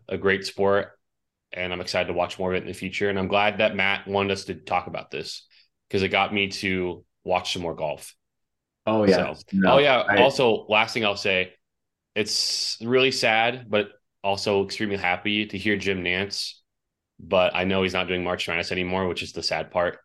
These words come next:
Speaker 1: And I personally think he's better at basketball than golf, like, as an announcer, but I don't blame him 'cause golf is way more easy or
Speaker 2: Mm-hmm.
Speaker 1: chill, you know? So, yeah, I just wanted to shout out to Jim Nantz. I, I'm gonna miss you in March Madness.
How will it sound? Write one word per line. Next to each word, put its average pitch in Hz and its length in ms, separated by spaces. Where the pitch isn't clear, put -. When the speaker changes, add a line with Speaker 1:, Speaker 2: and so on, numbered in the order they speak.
Speaker 1:
And 87 380
I 98 100
personally 107 360
think 104 80
he's 98 260
better 95 240
at 85 100
basketball 98 720
than 90 200
golf, 90 440
like, 92 160
as 87 100
an 90 80
announcer, 90 400
but 90 320
I 90 60
don't 92 180
blame 90 200
him 104 200
'cause 95 160
golf 90 260
is 85 140
way 90 240
more 87 340
easy 95 500
or 113 60
Speaker 2:
Mm-hmm. 90 240
Speaker 1:
chill, 92 340
you 98 120
know? 104 360
So, 80 460
yeah, 82 280
I 110 100
just 131 140
wanted 120 300
to 98 40
shout 123 260
out 120 80
to 127 60
Jim 107 200
Nantz. 92 280
I, 101 120
I'm 113 220
gonna 120 140
miss 107 240
you 104 60
in 90 60
March 92 240
Madness. 87 560